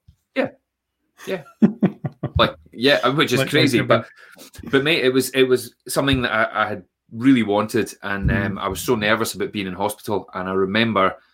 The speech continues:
Speaker 1: my mum and dad coming in to see me and, uh, giving me that Transformer, and all of a sudden, I didn't mind being in hospital.
Speaker 2: Isn't that amazing how something like that? Have you still got? I bet you've still, you've not got it, have you, anymore? No, it's just one of
Speaker 1: No,
Speaker 2: those things
Speaker 1: I've,
Speaker 2: that you,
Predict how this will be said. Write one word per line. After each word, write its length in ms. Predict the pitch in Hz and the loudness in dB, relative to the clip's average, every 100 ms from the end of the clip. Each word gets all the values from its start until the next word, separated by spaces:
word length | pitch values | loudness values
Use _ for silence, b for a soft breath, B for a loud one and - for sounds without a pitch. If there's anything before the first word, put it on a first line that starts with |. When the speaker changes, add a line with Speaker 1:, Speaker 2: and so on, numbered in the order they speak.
| b b - | b b -8
Speaker 1:
my 60 | |
mum 220 | 92 101 101 | -4 -2 -2
and 80 | |
dad 260 | 98 98 - | 0 0 0
coming 220 | - 95 | -8 -6
in 100 | 95 | -6
to 60 | - | -8
see 180 | - 95 | -8 -6
me 280 | 95 85 _ - | -6 -8 _ -12
and, 340 | 92 90 - | -10 -10 -6
uh, 380 | 92 90 90 90 - _ _ - | -2 -2 -2 -4 -10 _ _ -10
giving 180 | 98 104 | -8 -6
me 60 | |
that 220 | 95 92 | -6 -6
Transformer, 500 | - 95 - 98 101 | -6 -6 -2 -2 0
and 180 | 101 95 | -2 -2
all 200 | - 104 | -2 0
of 80 | 101 | 0
a 60 | 95 | 0
sudden, 340 | 104 98 92 - | -4 -4 -10 -6
I 80 | 92 | -4
didn't 220 | 101 92 | -4 -6
mind 200 | 98 95 | -10 -8
being 140 | 101 | -8
in 80 | 92 | -8
hospital. 420 | 90 98 - 98 _ _ _ _ _ _ b b b _ | -10 -12 -14 -20 _ _ _ _ _ _ b b b _
Speaker 2:
Isn't 180 | 143 190 | 0 2
that 120 | 160 | 2
amazing 400 | 165 170 185 175 | 4 4 4 0
how 120 | 139 | -2
something 260 | 127 139 131 | -2 -2 -2
like 160 | 123 | -4
that? 300 | 117 113 113 - | -2 -4 -4 -6
Have 100 | 143 | -4
you 60 | |
still 220 | 147 214 208 | 0 2 2
got? 160 | 214 | -2
I 40 | 131 | 0
bet 160 | 160 | -2
you've 120 | 151 | -2
still, 280 | - 135 131 | -2 -2 -2
you've 120 | 147 | -2
not 180 | 147 143 | 2 2
got 140 | 120 117 | 2 0
it, 80 | |
have 160 | 117 127 | 0 0
you, 100 | 117 | -4
anymore? 500 | 110 107 104 101 - _ _ _ | -2 -4 -6 -10 -14 _ _ _
No, 180 | 120 104 _ B B B B | -8 -8 _ B B B B
it's 140 | _ | _
just 180 | 139 - | -6 0
one 100 | 151 | 4
of 60 | 147 | 4
Speaker 1:
No, 60 | 131 | 4
Speaker 2:
those 160 | 117 | 2
things 140 | 135 117 | 2 2
Speaker 1:
I've, 120 | 113 | 2
Speaker 2:
that 80 | 120 | 0
you, 240 | 113 117 | 0 -4